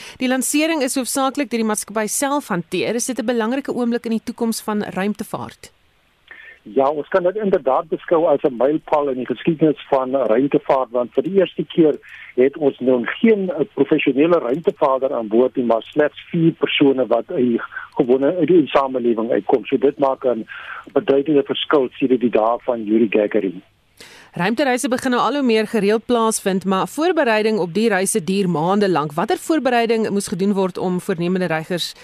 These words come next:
Speaker 1: reisigers op hierdie reis voor te berei?
Speaker 2: Ja, dit was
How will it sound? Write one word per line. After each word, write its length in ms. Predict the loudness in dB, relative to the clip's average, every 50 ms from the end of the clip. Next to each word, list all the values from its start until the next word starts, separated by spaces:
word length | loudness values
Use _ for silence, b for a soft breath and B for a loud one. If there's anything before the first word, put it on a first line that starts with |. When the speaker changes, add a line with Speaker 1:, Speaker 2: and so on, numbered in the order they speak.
| B -4
Speaker 1:
reisigers 480 | -2 0 0 0 0 -2 -2 -2 -2
op 100 | -4 -2
hierdie 240 | 0 2 2 2 2
reis 280 | 2 0 -4 -6 -8 -6
voor 160 | -6 -4 -4
te 80 | -4 -6
berei? 300 | -6 -6 -6 -8 -8 -12 -18 _ _ _ _ _ _ _ _ _ _ _ _ _ _ _ _ _ _
Speaker 2:
Ja, 220 | 0 2 2 2
dit 160 | 2 0 0
was 140 | 0 0 0